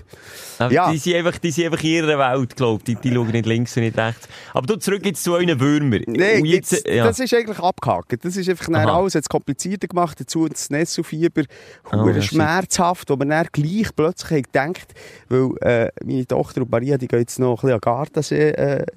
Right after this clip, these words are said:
Speaker 2: eine Woche. Ähm, das müssen wir jetzt einfach Kopf noch abchecken, weil es ist für sie so unangenehm, wenn es immer beißt, beißt und, und, und du kannst als
Speaker 1: Ja.
Speaker 2: Eltern nichts machen.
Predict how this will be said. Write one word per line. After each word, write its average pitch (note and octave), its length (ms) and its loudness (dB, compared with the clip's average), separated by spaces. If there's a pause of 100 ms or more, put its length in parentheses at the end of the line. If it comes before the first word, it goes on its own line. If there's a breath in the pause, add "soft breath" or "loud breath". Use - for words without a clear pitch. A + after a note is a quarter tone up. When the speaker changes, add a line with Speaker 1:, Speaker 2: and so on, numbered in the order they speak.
Speaker 2:
eine C#3 160 -2
Woche. - 380 -6 (680 loud breath)
Ähm, B2+ 480 0 (320 soft breath)
das D3 160 0
müssen D#3 320 4
wir B2 60 2
jetzt - 260 -2
einfach E3+ 320 2
Kopf - 260 -2
noch E3+ 160 2
abchecken, - 720 -2
weil C3+ 60 4
es C#3 100 0
ist - 80 -2
für - 100 -6
sie D#3 140 2
so F3+ 160 0
unangenehm, F3 540 0
wenn C#3 80 0
es C3+ 80 -6
immer F#3 280 2
beißt, E3 380 -2
beißt F3 360 -2
und, C#3+ 140 -2
und, - 200 -4
und - 200 -6
du D3+ 60 -2
kannst D3 200 0
als G2 100 2
Speaker 1:
Ja. D3 80 4
Speaker 2:
Eltern B2 320 0
nichts D#3 120 -4
machen. - 380 -4